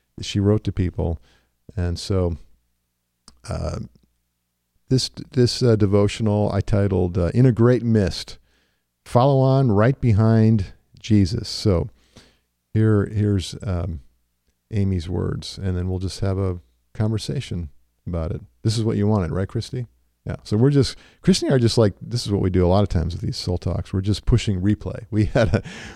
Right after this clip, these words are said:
we had a, a soul talk, uh, a spontaneous soul talk a few days ago. And, and then Christy said, "Well, let's share that with our friends on Soul Talk." So here we go. So Amy, Amy writes, um, "Often she had called upon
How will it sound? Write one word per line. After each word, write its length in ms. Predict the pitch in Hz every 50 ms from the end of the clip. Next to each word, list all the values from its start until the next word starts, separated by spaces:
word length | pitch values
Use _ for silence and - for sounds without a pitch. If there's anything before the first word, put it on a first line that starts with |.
| - _
we 140 | 113 120 117
had 160 | 113 113 101
a, 240 | 98 92 87 - -
a 40 | 92
soul 240 | - - 120 113
talk, 420 | 113 - 117 107 107 - - - - - -
uh, 420 | 110 98 110 110 104 98 98 98 87 - _ _
a 40 | -
spontaneous 580 | - - 120 113 101 - - 107 104 98 92 -
soul 180 | - 104 98
talk 400 | 95 - 107 110 - 151 - -
a 80 | - 95
few 180 | - _ 104
days 240 | 98 95 95 98 92
ago. 280 | 107 98 101 101 120 147
And, 280 | 131 90 87 85 78 - - _ _ _ _ _ _ _ _ _
and 120 | 90 90 90
then 80 | 87
Christy 300 | - - 107 95 - 92
said, 300 | 87 - - 95 90 95
"Well, 160 | 98 120 170
let's 140 | 214 262 -
share 200 | - - 151 143
that 160 | 139 151 151
with 140 | 139 135 131
our 80 | 131 127
friends 280 | - - 135 131 123
on 120 | 127 127 117
Soul 180 | - - 101
Talk." 300 | - - - 101 101 -
So 320 | - - - 107 98 104 - _ _ _ _ _ _
here 100 | 98 107
we 80 | 117
go. 220 | 123 175 202 - - - _ _ _ _ _ _ _ _ _ _ _ _ _ _ _ _ _ _
So 220 | - - 95 -
Amy, 240 | - 110 113 117 117 104 - - -
Amy 240 | - 110 110 113 107
writes, 560 | 101 98 92 90 85 85 - - - - - - 117
um, 240 | 90 87 98 87 - - _ _ _ _ - - - _ _ _ _ _ _ _ -
"Often 340 | - 180 226 - - 277
she 200 | 233 - - 139
had 180 | 127 127 113 -
called 500 | - - 127 135 143 156 165 175 180 180
upon 680 | - 160 120 - - 120 117 117 117 117 120 113 -